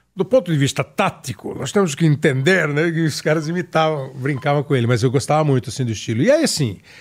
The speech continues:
eu acho que mudou bastante a história. Lá naquele tempo, é, o Osmar, o Scata, eles ficavam colocando em, em, em questão, assim: qual era a função do comentarista naquele momento do rádio,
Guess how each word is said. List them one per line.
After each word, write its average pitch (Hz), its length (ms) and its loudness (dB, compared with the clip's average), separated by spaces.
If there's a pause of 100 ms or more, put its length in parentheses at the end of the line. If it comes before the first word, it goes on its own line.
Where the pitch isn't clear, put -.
(240)
eu 160 140 4
acho 175 160 0
que 220 60 2
mudou 202 260 4
bastante 190 460 2
a - 20 0
história. 127 300 0
Lá 151 120 2
naquele 196 320 0
tempo, 160 600 0
é, 117 500 -2
o 110 340 -6
Osmar, 131 460 0
o 113 80 -4
Scata, 165 400 0
eles 131 180 -4
ficavam 156 380 -2 (420)
colocando 151 460 0
em, 139 100 -2 (500)
em, 143 280 -6
em 135 100 -4
questão, 156 440 -2
assim: 143 320 -4 (680)
qual 196 300 4
era 247 480 2 (140)
a 170 100 2
função 190 460 2
do 185 100 2
comentarista 170 720 2
naquele 170 360 2
momento 139 460 0
do 123 80 0
rádio, 95 400 -6